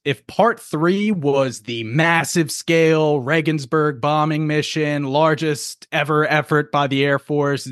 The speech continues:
this part four was a little bit of a catch your breath episode. Not to say that it wasn't intense at moments, but noticeably, we did not get any scenes in the air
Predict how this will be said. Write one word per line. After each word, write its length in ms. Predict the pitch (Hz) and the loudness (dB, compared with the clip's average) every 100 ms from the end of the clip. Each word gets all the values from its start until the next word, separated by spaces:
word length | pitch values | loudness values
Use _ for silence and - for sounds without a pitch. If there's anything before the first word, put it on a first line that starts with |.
| 110 | -12
this 760 | 120 135 196 190 147 - - | -6 0 2 2 0 -4 -12
part 380 | - - 160 - | -6 2 2 0
four 680 | - 208 233 123 107 113 - _ _ _ _ _ | -2 0 2 2 0 -4 -8 _ _ _ _ _
was 140 | 120 156 | -4 -2
a 60 | |
little 260 | 151 170 175 | 2 2 4
bit 160 | 185 | 2
of 120 | 175 151 | 2 0
a 60 | |
catch 380 | - 165 165 - | -2 0 0 0
your 120 | 160 | -6
breath 360 | 113 151 160 - | -4 0 0 0
episode. 540 | 135 127 123 135 120 | -6 -6 -2 0 0
Not 260 | 131 151 - | 2 0 0
to 60 | 156 | -6
say 360 | - 151 147 | 0 2 2
that 160 | 143 139 | 2 0
it 100 | 123 | -2
wasn't 300 | 143 131 131 | -4 -4 -4
intense 540 | 123 - 202 208 - | -4 0 0 0 0
at 140 | 196 175 | -4 0
moments, 520 | 180 185 180 180 - | 0 2 0 -2 -4
but 500 | - 139 135 131 - - | -2 0 2 -2 -6 -12
noticeably, 1160 | 131 143 185 196 151 147 135 131 117 113 123 _ - _ _ _ _ | -6 0 2 2 0 -4 -2 -2 0 -2 -6 _ -20 _ _ _ _
we 220 | 123 139 | -2 0
did 180 | 139 123 | 0 2
not 500 | 123 139 156 165 - _ _ 135 | 2 4 2 0 -4 _ _ -2
get 200 | 160 - | -2 0
any 240 | 147 143 | -2 -2
scenes 560 | - 156 147 131 131 - | -2 -2 2 2 0 -2
in 240 | 160 156 151 | 0 2 2
the 200 | 139 131 | 2 0
air 600 | 135 123 95 90 113 | 0 -2 -4 -10 -14